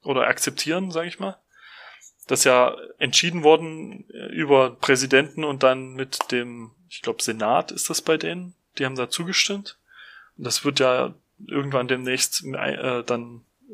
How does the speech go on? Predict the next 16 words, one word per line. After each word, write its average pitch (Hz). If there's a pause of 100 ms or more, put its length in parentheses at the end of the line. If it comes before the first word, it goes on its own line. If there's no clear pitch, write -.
umgesetzt. 175 (800)
Und 139
jetzt -
ist 151
es 170
so, 151 (180)
dass - (420)
El 147
Salvador, 151
jeder, 156
der 143
dort 135 (140)
in 151
das 135
Land 135
investiert 156